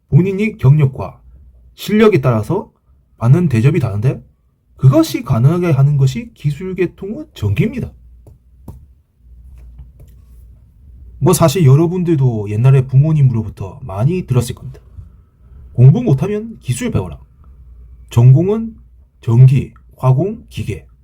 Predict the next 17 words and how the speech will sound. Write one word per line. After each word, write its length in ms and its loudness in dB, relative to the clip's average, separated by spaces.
그러니까 220 -2
흔히 340 0
말해서 340 -2
전화기. 640 -8
전화기에 500 2
들어가. 380 -4
야, 80 2
공부 260 4
못한 240 -4
사람이 200 -2
일단 200 -2
전화기에 340 0
들어가면 400 -6
취업은 300 -4
할 100 -4
수 120 -14
있다. 200 -20